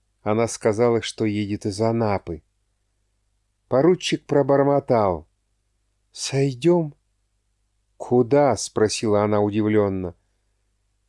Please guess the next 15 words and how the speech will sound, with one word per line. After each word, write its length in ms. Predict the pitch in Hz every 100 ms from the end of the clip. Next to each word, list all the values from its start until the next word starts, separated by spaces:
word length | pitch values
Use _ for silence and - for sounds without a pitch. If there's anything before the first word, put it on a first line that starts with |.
| -
«На 220 | 113 120
этой 260 | 113 123
пристани». 800 | 113 123 156 151 - 143 127 120 - _ _ _ _ _ _ _ _ _ -
«Зачем?» 840 | 87 98 104 - - 110 107 110 - _ _ _ _ _ _ -
Он 240 | 113 107
промолчал. 960 | - 113 110 107 98 - 113 87 80 80 _ _ _ _ _ _ _ _
Она 320 | 110 135 131
опять 440 | 123 - 160 147
приложила 760 | - 131 123 123 120 143 135 120 _ _
тыл 260 | 143 135 127
руки 340 | 120 - 147
к 60 | 113
горячей 520 | 123 123 123 - 123
щеке. 640 | - - 127 - 113 92 - _ _ _ _ _ _
«Сумасшествие!» 1300 | - - - 135 127 - - 139 120 - - 110 107